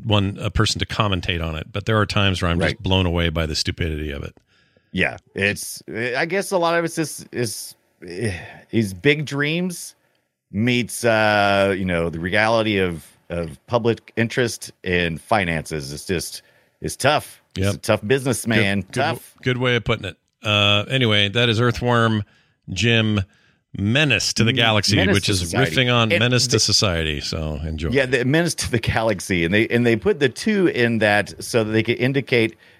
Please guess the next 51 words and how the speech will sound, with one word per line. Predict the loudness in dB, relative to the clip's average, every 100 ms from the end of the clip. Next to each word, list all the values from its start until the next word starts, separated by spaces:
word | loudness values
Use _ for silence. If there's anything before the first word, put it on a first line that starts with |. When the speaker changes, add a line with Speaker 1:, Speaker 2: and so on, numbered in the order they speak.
| -4
Speaker 2:
that | -2
there | 0 0
was | 2 2 2 2 0 -6 -2
a | 0 0
Game | -2 0 0 0 0
Boy | 2 4 4 2 0
and | -2 -4
Game | -2 -2
Boy | -2 -2
Color | -4 -4 0 2 2 0
Earthworm | -2 -2 -2 -2 -2
Jim, | -2 0 2 0 -4 -4
uh, | -2 0
release, | 0 0 2 2 0 -2
which | -6
was | -6 -4
what, | -4 -4
two? | -8 -8 -4 -2 -2 -4
Which | -6 -4
one | -4
was | -4 -6
it | -6
that | -2
they | -4 -2
released | -4 -2 0
on | 0 0
that? | -4 -4
It |
might | -2 0 0
have | 0
been, | 0 -2 -2 -6 _ _ _ -2
uh, | 0 2
it | -2
was | -2
the, | 0 0 0 -2
maybe | -2 -2
the | -4
first | 0 0 2
one. | -2 0
Speaker 1:
Well, | 0
the |
Game | 0 0 2
Speaker 2:
Anyway, | 2
Speaker 1:
Boy, | 2 2
Speaker 2:
they |
Speaker 1:
the | 2
Speaker 2:
wanted | 0 2
to | 2
Speaker 1:
original |
Game | 2
Boy | 2